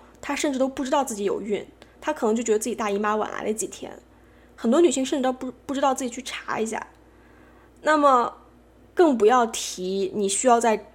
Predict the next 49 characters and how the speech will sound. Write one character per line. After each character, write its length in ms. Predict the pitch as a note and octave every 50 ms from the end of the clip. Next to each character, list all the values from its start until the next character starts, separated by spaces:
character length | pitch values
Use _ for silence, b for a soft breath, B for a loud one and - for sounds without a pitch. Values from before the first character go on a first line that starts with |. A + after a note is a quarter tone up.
| _ _ _ _ _ _ _ -
这 100 | - D4+
么 100 | D4+ C4
短 180 | A#3+ G#3+ F3+
的 100 | F#3 A3
时 160 | A3 - A3
间 180 | F#3+ G#3 G#3+ G#3+
内 240 | G#3+ G#3 F#3+ F3 - -
去 300 | - - - - - B3
寻 340 | A3 - - - F#3+ F#3 A#3+
求 180 | - - G#3 G3+
堕 140 | G3+ F#3+ F#3+
胎 140 | - G#3+ G3+
的 80 | F#3+
方 300 | G3+ - F#3+ F#3+ G#3 A3+
式， 320 | - - - - G#3+ - - - B B B B B B B B B B
或 200 | B - D#4 -
者 80 | - G3+
说 160 | - A3+ A3
做 240 | A3 - B3 A3 G#3+
这 160 | - G#3 G3+
个 20 |
堕 120 | G#3 G#3+ A3+
胎 140 | A3 A3+
的 100 | A3 G#3+
决 240 | G#3+ - - - - -
定。 200 | - A#3 - - - - _ _ _ _ _ b b b b b b b b b b b b b
嗯， 340 | - A#3+ A#3+ A#3+ A#3+ A#3+ C#4
那 60 | E4
么 100 | D4+ D#4
这 100 | D#4 D4
个 60 | C#4+
法 140 | - A#3 G3
案 120 | G#3+ G#3+
其 140 | A3+ - -
实 100 | B3 B3+
最 380 | A#3 B3+ C#4 B3 A3 G3 - -
细 240 | - - - D4+ C#4
思 160 | C4 C#4 C4
极 140 | A#3 G3+ A#3+
恐 160 | A#3 B3+ -
的 80 | F#3 G#3+
地 140 | A3+ A#3+ A#3
方 220 | A#3 A3 G#3+ A3+
就 180 | A3+ A#3 A3 A3
是， 520 | A3 - - A3+ G#3+ G3 F#3+ - - - - _ _ _ _ _ B B B B B B B B -
嗯， 400 | B3 A3 G#3 G3+ G3+ G3 G#3 A3+
不 180 | - - D#4+
仅 320 | D4 A3 A#3 A3+ B3 C4 B3+
仅 360 | - A3+ E3 A#2+ G2+ D#2